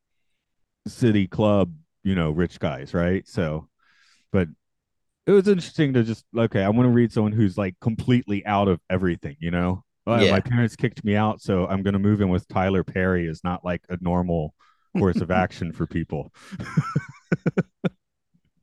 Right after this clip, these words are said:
Speaker 1: But, uh, yeah, so it, it, I don't know, I mean, I guess it just gets to the point that you can be rich or, or have had success in your life and, and be perfectly miserable, 'cause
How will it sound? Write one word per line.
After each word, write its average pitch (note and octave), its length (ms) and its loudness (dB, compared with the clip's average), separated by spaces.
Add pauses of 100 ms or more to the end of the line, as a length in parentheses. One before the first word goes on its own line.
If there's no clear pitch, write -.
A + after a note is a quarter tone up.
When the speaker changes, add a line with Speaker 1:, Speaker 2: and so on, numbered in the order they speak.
(880)
Speaker 1:
But, F#2 160 0
uh, E2+ 320 0 (100)
yeah, B2+ 360 4
so A2+ 420 4 (100)
it, D#3 140 0 (180)
it, D3+ 140 -2 (680)
I C#3 120 2
don't D#3+ 140 2
know, G2 140 4
I G2+ 60 4
mean, A2+ 360 -2 (1700)
I B2 60 0
guess F3 180 2
it E3 40 -4
just C#3+ 140 0
gets C#3 200 -2
to - 60 -4
the G#2+ 80 2
point A#2 300 0
that F#2 120 0
you G2 140 0
can F#2+ 200 -4
be G2 120 2
rich G2 420 2
or, F2 260 2
or F2 260 0
have F2+ 200 -2
had F#2+ 300 -4
success - 460 -6
in F#2+ 100 -4
your E2+ 140 -2
life F2 260 0
and, E2+ 240 -8
and F2+ 120 -6
be F#2 100 0
perfectly F2 540 -2
miserable, F2 520 -4
'cause D#2 420 -4